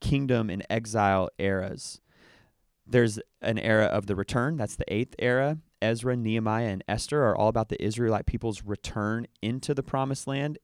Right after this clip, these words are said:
And then the final Old Testament period is the silence period, which is a four hundred year period from the end of the Old Testament, Malachi, to the birth of Jesus, uh, in the Gospels. And so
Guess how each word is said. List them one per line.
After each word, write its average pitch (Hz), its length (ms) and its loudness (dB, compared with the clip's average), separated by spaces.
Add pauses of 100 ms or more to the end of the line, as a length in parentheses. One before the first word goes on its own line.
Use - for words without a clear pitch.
And 127 180 0
then 143 160 0
the 135 80 -2
final 143 560 0
Old 110 160 -2
Testament 110 400 -4
period 107 300 0
is 101 160 -4
the 104 80 -8
silence 127 440 -2
period, 90 360 -4
which - 160 -10
is 110 80 -12
a - 20 -6
four 131 380 -2
hundred 127 360 -2
year 110 160 0
period 104 540 -2
from 95 300 -4
the 98 260 -6
end 120 240 0
of 123 100 -2
the 104 60 -2
Old 98 220 -2
Testament, 98 440 -8
Malachi, 104 760 -2 (380)
to 131 100 -2
the 120 80 2
birth 107 320 0
of 92 140 -6
Jesus, 98 720 -4 (320)
uh, 95 280 0 (160)
in 101 140 -2
the 95 60 -2
Gospels. 92 540 -4
And 107 100 -4
so 117 360 4